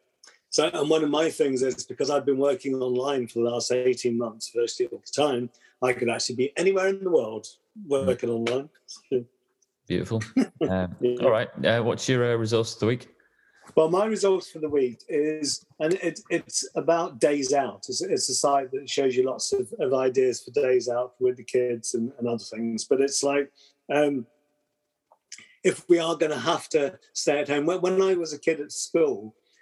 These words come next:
Speaker 1: when you, when you were fairly well off, you'd go on holiday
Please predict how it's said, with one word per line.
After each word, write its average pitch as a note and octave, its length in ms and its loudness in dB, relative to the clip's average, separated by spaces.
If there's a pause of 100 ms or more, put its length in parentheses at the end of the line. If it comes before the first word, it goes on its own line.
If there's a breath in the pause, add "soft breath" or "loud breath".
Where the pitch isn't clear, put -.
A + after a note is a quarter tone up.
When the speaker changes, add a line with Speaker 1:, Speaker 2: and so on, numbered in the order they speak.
(140)
Speaker 1:
when D#3 300 0
you, D#3+ 300 2
when D#3+ 220 2
you D3+ 120 0
were D3 140 2
fairly C3+ 380 -2
well B2+ 140 2
off, A#2 200 -6
you'd A#2+ 160 -4
go A#2+ 200 2
on A2+ 140 -6 (120)
holiday A2+ 460 0